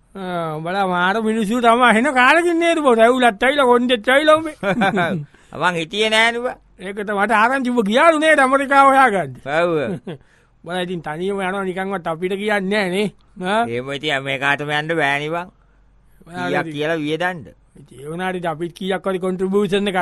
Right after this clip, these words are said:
Speaker 1: දාන්න ඕනේ බං. ඔබ කිව්වා නම් එන්න කියලා. මම එන්නේ නැතුව ඉන්නවද පිට් එකට? <laughs> ඔයාලත් නිකම්ම එන්න ඇති මේ මුකුත් ගෙනාවේ නැද්ද බං අපිට මුකුත් අංශයක් එනකොට?
Speaker 2: ඈ?
Speaker 1: මුකුත් අංශයක් අරන් ආවේ නැද්ද අපිට?
Speaker 2: මොන වගේ එන්නද?
Speaker 1: <laughs> ඔයාලා නිකන් අපිට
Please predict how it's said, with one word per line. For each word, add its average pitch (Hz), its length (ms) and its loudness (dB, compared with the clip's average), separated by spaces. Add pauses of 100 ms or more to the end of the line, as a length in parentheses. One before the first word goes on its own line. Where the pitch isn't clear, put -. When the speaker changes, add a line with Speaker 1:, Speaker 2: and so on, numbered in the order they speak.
Speaker 1:
දාන්න 160 300 -2
ඕනේ 196 280 0
බං. 214 140 2
ඔබ 190 120 -2
කිව්වා 190 300 2
නම් 190 160 -2
එන්න 185 200 -4
කියලා. 214 340 -4
මම 180 180 -6
එන්නේ 190 180 -4
නැතුව 208 220 -2
ඉන්නවද 233 400 -4
පිට් 190 240 -6
එකට? 165 240 -4 (300)
<laughs> - 960 -10
ඔයාලත් 175 240 -10
නිකම්ම 175 420 -6
එන්න 190 200 -2
ඇති 220 180 0
මේ 233 140 0
මුකුත් 185 280 -4
ගෙනාවේ 160 320 -6
නැද්ද 196 200 -4
බං 254 180 -2
අපිට 233 220 -4
මුකුත් 220 300 0
අංශයක් 214 400 -2
එනකොට? 262 320 0 (600)
Speaker 2:
ඈ? 139 220 -4 (600)
Speaker 1:
මුකුත් 190 200 -4
අංශයක් 175 400 0
අරන් 233 240 0
ආවේ 233 200 4
නැද්ද 226 200 0
අපිට? 254 260 0 (420)
Speaker 2:
මොන 107 220 -14
වගේ 147 300 0
එන්නද? 415 200 -2 (680)
Speaker 1:
<laughs> - 600 -20
ඔයාලා 196 300 0
නිකන් 202 300 -2
අපිට 190 280 -2